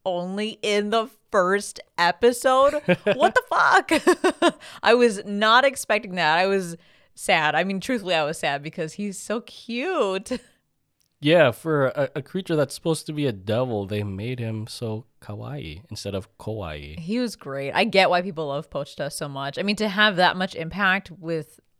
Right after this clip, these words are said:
Speaker 1: only one episode technically that, that he's present in. I get it. He's, he's best boy.
Speaker 2: Although, did you kind of feel weirded out when he started talking, um, after,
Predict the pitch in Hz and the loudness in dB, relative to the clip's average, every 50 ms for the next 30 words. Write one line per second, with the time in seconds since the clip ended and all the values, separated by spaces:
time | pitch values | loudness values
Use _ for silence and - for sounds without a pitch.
0 | _ - 156 160 160 160 165 160 160 147 147 151 151 156 156 - - 151 147 175 | _ -14 -12 -10 -10 -8 -8 -8 -8 -8 -6 -6 -4 -4 -6 -6 -8 -8 -6 -8
1 | 170 - - 175 175 175 160 - 175 165 151 165 160 - 170 170 165 160 143 170 | -8 -6 -4 -4 -4 -4 -4 -6 -8 -8 -8 -8 -10 -8 -8 -8 -8 -8 -10 -14
2 | 175 185 165 156 139 - - _ _ _ _ _ _ _ _ _ - 165 151 151 | -18 -12 -10 -10 -10 -10 -12 _ _ _ _ _ _ _ _ _ -12 -10 -10 -10
3 | 147 - _ - - 139 147 160 180 170 170 160 - - 165 170 170 175 180 185 | -10 -12 _ -12 -10 -10 -10 -8 -10 -10 -12 -12 -12 -12 -12 -10 -10 -8 -10 -10
4 | 180 _ _ _ _ _ _ - - 196 170 151 135 - - - 58 - _ _ | -12 _ _ _ _ _ _ -8 -6 -6 -4 -4 -8 -8 -8 -12 -16 -18 _ _
5 | _ _ _ _ _ _ - 165 156 - - - 208 - - - - - 190 185 | _ _ _ _ _ _ -16 -16 -16 -14 -12 -10 -10 -10 -12 -12 -10 -8 -8 -8
6 | - - - 196 147 - - 170 - _ _ _ _ _ _ _ _ _ _ _ | -10 -10 -10 -10 -10 -10 -12 -16 -20 _ _ _ _ _ _ _ _ _ _ _
7 | _ _ - 123 123 156 156 156 147 143 139 135 135 139 180 208 202 - - 190 | _ _ -8 -2 0 2 4 4 2 2 -2 -4 -2 -2 -4 -6 -6 -4 -2 0
8 | 175 175 175 165 - 165 160 156 143 131 131 135 135 127 120 117 113 110 110 110 | 2 2 2 0 0 0 0 2 2 2 0 0 2 0 0 0 2 2 2 0
9 | 110 - - 113 101 98 98 95 92 92 92 92 92 101 - - - 110 92 92 | 0 -4 -6 -8 -6 -4 -4 -4 -4 -4 -6 -8 -8 -10 -10 -8 -6 -6 -6 -6
10 | 90 - - - - 98 92 90 - - 98 95 92 95 98 101 - - - 90 | -8 -10 -10 -6 -4 -4 -4 -4 -6 -8 -8 -6 -6 -8 -10 -12 -14 -12 -10 -10
11 | 90 90 - 98 92 - - - 104 92 92 90 92 | -10 -8 -6 -6 -8 -8 -8 -10 -8 -8 -8 -8 -10